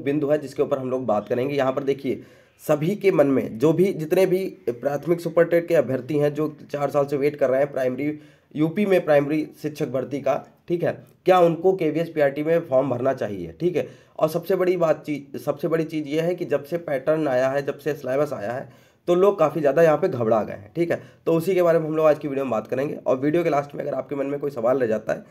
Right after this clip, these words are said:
तो आप लोग कमेंट बॉक्स में पूछ सकते हैं, ठीक है। सबसे पहले तो पैटर्न आप लोग देख लीजिए। <clears throat> केवीएस पीआरटी का जो पैटर्न है, आप सभी ने देखा ही होगा। यहाँ पर देखिए,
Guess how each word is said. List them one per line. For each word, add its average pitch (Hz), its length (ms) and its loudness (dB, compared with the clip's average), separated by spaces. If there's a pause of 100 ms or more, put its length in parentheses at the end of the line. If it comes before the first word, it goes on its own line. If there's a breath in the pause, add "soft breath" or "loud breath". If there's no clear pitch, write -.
(260 soft breath)
तो 165 60 4
आप 165 120 2
लोग 190 120 0
कमेंट 156 140 2
बॉक्स 135 200 0
में 202 100 -8
पूछ 120 160 -8
सकते - 240 -18
हैं, 95 120 -14
ठीक 208 140 0
है। - 120 -4 (260 loud breath)
सबसे 160 200 2
पहले 196 220 6
तो 214 100 4
पैटर्न 170 400 6
आप 147 160 4
लोग 139 140 2
देख 120 200 -4
लीजिए। 95 260 -8 (320)
<clears throat> - 80 -4 (1120 soft breath)
केवीएस 160 340 4
पीआरटी 160 440 2
का 180 100 4
जो 165 120 0
पैटर्न 151 360 2
है, 170 180 -6 (120)
आप 139 140 -2
सभी 151 260 -2
ने 156 160 0
देखा 127 280 0
ही 147 80 0
होगा। 139 300 0 (300 loud breath)
यहाँ 143 140 0
पर 143 120 0
देखिए, 156 340 0